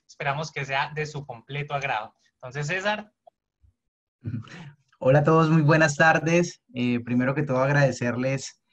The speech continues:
Speaker 2: a todos los presentes por, por estar aquí compartiendo ese espacio con nosotros. Eh,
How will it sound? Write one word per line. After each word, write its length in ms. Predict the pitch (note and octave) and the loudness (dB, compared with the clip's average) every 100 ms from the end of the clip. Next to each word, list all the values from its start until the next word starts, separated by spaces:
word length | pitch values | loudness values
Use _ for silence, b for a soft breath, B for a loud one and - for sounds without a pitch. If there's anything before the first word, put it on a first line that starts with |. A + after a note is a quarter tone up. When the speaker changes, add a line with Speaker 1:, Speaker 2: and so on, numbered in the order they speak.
| b b b _ - | b b b _ -10
Speaker 2:
a 520 | A2+ A2+ A2 G#2+ - _ C#3+ - | -4 -2 0 -4 -10 _ -20 -8
todos 200 | A#2 B2+ | -4 -2
los 160 | B2+ | -4
presentes 560 | - A#2 A2+ A2+ A2 A#2+ | -4 -6 -4 -6 -6 -10
por, 320 | - A#2 G#2+ | -6 -6 -6
por 140 | A2 | -8
estar 220 | G#2 - G#2+ | -10 -6 -6
aquí 200 | A2+ A#2+ | -4 -4
compartiendo 520 | C3 A#2+ A2 A2 A2 | -4 -4 -4 -6 -6
ese 100 | B2 | -8
espacio 340 | - B2 C3+ | -2 -2 -2
con 120 | C3 | -4
nosotros. 600 | A#2+ G#2+ A#2+ C#3 E3+ E3 _ b b b b _ - | -6 -4 -6 -2 -2 -2 _ b b b b _ -10
Eh, 480 | A2+ A2+ A2 A2 | -6 -4 -4 -4